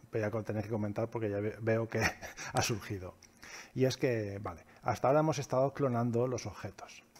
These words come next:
Entonces, si clonamos los objetos, eh, se crea una copia exacta del, del objeto que clonamos y claro, si cambiamos el script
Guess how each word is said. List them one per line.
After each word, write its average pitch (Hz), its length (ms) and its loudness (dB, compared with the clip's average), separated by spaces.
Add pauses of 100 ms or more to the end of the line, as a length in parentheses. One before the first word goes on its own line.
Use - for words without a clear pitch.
(240)
Entonces, 107 420 -6
si - 240 -4
clonamos 101 480 -4
los 110 200 -4
objetos, 135 640 -4 (580)
eh, 117 380 -2 (220)
se - 180 -4
crea 110 180 0
una 90 180 -4
copia 117 380 -2 (380)
exacta 104 580 -2
del, 110 220 -6 (140)
del 107 200 -8
objeto 107 300 -6
que 107 100 -2
clonamos 123 440 0
y 113 60 -2
claro, 131 280 0
si - 160 -6
cambiamos 107 520 -2
el 107 160 -2
script 120 360 -2